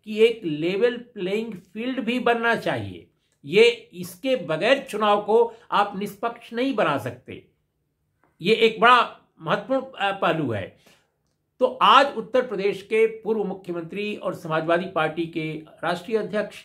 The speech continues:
स्वयं अखिलेश यादव ने ये कहा कि ये बात समझ में नहीं आती है कि जिस तरह कुछ राजनीतिक दल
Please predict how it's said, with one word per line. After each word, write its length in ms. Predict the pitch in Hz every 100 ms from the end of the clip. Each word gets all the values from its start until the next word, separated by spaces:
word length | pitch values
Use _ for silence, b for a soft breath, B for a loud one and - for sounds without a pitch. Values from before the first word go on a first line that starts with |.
| _ _ _ _ _
स्वयं 360 | - 240 294
अखिलेश 480 | 285 277 220 233 185
यादव 300 | 214 196 202
ने 100 | 190
ये 180 | 190 180
कहा 360 | 180 139 180 - - _ _ _ -
कि 60 |
ये 200 | 240 208
बात 320 | 214 208 240 -
समझ 280 | 156 170
में 160 | 214 240
नहीं 240 | 202 190
आती 340 | 175 165 - 160
है 200 | 175 214
कि 220 | 214 175
जिस 260 | 147 165 -
तरह 240 | 190 208
कुछ 220 | 208 180
राजनीतिक 600 | 170 156 156 160 185 -
दल 280 | 160 165 101